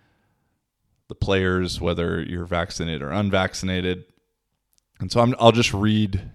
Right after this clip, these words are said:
his little note he did, because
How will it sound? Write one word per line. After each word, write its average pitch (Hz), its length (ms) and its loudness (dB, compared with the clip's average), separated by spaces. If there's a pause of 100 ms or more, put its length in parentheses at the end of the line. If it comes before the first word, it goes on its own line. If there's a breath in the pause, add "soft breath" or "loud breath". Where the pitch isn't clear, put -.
his 98 600 0 (520)
little 95 240 2
note 90 400 2
he 92 120 -6
did, 85 360 -6 (380)
because 87 600 -4